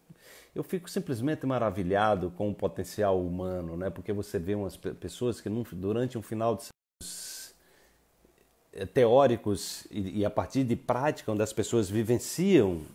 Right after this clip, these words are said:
né, vivenciam um, um outro nível energético, ou seja, elas vivenciam o cérebro dela num, eh, eh, numa situação mais favorável, é onde elas podem identificar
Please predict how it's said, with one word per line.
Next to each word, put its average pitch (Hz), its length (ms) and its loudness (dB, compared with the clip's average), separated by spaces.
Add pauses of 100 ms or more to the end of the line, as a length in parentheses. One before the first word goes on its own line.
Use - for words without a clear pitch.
né, 98 220 -2
vivenciam 101 640 -2
um, 92 440 -4
um 95 40 -2
outro 113 340 2
nível 117 520 2 (680)
energético, 110 840 2
ou 95 40 0
seja, 95 300 0
elas 101 200 2
vivenciam 147 680 4
o - 60 0
cérebro 135 560 4
dela 127 380 6
num, 127 300 2 (560)
eh, 107 400 2
eh, 104 40 4
numa 117 220 4
situação 139 540 2
mais 156 200 -2
favorável, 117 800 0 (640)
é 90 80 -6
onde 101 180 -2
elas 107 220 2
podem 131 600 2
identificar 131 1080 0